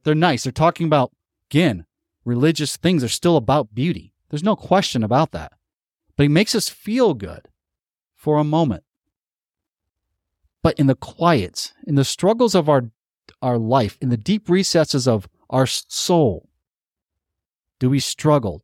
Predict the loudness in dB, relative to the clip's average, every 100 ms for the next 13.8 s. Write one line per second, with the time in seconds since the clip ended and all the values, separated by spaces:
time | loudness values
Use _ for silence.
0 | _ 0 2 2 0 -4 0 0 0 -4
1 | -6 -6 -14 -20 _ _ _ _ _ _
2 | _ _ _ _ 0 0 2 0 2 0
3 | _ _ _ -2 -2 -4 -2 0 0 -2
4 | -2 2 2 2 0 0 2 0 2 2
5 | 2 2 -2 -10 _ _ -4 0 0 0
6 | 0 0 -2 -8 -2 2 2 0 -4 -6
7 | -6 -8 -2 2 2 2 -2 -4 -4 -2
8 | 0 0 -2 0 0 2 -2 -8 -16 _
9 | _ _ _ _ _ _ _ _ _ _
10 | _ _ _ _ -6 -6 2 2 4 0
11 | -4 -6 -6 -6 -2 0 0 0 -2 2
12 | 0 0 -4 -6 -10 -14 -20 _ _ _
13 | _ _ _ _ -2 2 2 0